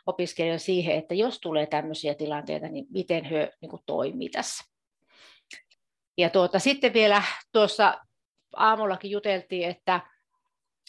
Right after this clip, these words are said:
että tuota, pitkin matkaa saattaa olla, että minä vaikka huomaan opettajatutor-järjestelmä, kun meillä Kareliassa on, saattaa huomata, että opiskelijalla on kärt-, kertynyt niin kuin rästiopintoja, niin kuin kun me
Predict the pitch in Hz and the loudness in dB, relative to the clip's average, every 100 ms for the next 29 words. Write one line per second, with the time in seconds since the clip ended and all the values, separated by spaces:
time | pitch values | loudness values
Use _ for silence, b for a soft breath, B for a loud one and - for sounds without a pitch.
0 | _ 190 196 196 196 190 - 247 240 220 | _ 0 2 4 2 2 0 -2 -2 0
1 | 240 254 _ 196 170 185 180 - 175 208 | 0 -2 _ -2 0 -2 -4 -2 0 2
2 | 226 190 170 180 180 180 185 180 226 208 | 0 -2 -4 -8 -8 -6 -6 0 4 4
3 | 180 180 170 196 240 240 - 208 202 202 | 2 -2 -2 -2 0 -2 0 0 0 -2
4 | 196 202 190 165 _ 202 190 190 - 185 | -2 -2 -6 -6 _ 0 0 0 -2 -4
5 | 185 185 190 185 185 180 175 175 - - | -4 -4 -2 -2 -2 -2 -2 -4 -4 -2
6 | 180 180 B B B B B B - 202 | -2 -4 B B B B B B 4 4
7 | 202 190 180 208 196 190 180 170 - 180 | 4 0 4 4 2 -2 0 0 -2 -2
8 | 196 202 196 - 175 170 170 170 - 180 | -2 0 -2 -2 -2 0 -2 -2 -2 -2
9 | 170 - _ _ _ 196 185 - - 220 | -6 -12 _ _ _ 2 2 0 -2 2
10 | 214 208 175 175 180 180 190 190 - 170 | 2 0 -6 -6 -6 0 0 0 -2 -2
11 | 170 165 156 156 160 156 160 160 165 | -2 -6 -2 -2 0 -4 -8 -8 -6